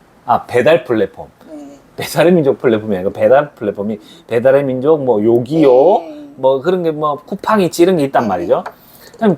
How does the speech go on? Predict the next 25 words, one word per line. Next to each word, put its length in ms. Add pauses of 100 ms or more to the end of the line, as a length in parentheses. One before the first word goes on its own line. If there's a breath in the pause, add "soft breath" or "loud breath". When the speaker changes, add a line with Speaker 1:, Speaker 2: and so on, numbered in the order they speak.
Speaker 1:
제일 240
많이 220
쓰는 280
게 280
배달의 360
민족이나 560
뭐, 160
요기요 280
이런 180
거 80
쓰잖아요. 640 (560 loud breath)
예. 180 (520 soft breath)
요 360
지원 300
사업이 600 (840)
소상공인 760
시장 360
진흥공단에 880
들어가면 480
한 200
번씩 280
떠요. 440 (800)
음, 320 (220)
이츠, 440
이츠, 380